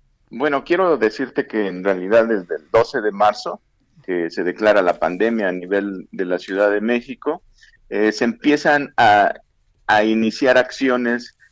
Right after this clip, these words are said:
importantísimas en términos de sanitización de bodegas y en, y en la definición de usar mascarilla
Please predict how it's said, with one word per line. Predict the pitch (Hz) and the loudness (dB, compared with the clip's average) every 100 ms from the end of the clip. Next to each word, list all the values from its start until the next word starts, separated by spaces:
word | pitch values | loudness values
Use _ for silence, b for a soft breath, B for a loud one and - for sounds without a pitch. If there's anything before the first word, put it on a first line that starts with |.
| - | -10
importantísimas | 117 110 104 101 - 104 104 131 123 120 117 120 | -6 -4 -2 -4 0 -2 0 -4 -2 0 0 0
en | 101 101 | -4 0
términos | 110 110 110 98 90 | 0 0 -2 -4 -2
de | 87 85 | -2 -2
sanitización | 82 95 92 85 92 - 90 - 110 110 110 | -2 -4 -4 -8 -10 -6 -6 -4 -4 -2 -2
de | 104 | -4
bodegas | 107 117 123 113 143 _ _ _ _ _ | -2 0 0 0 -2 _ _ _ _ _
y | - 120 127 | -4 0 0
en, | 117 110 107 _ _ | 2 0 -4 _ _
y | - 113 | -6 -2
en | 113 110 | 0 2
la | 101 95 92 - | 4 4 2 0
definición | 107 110 120 110 107 - 143 139 | 0 0 0 -2 -2 0 0 2
de | 120 | 2
usar | 101 101 123 117 113 | 2 2 2 2 2
mascarilla | 110 104 - 92 110 113 151 196 | -2 -2 -2 -2 -2 0 -2 -2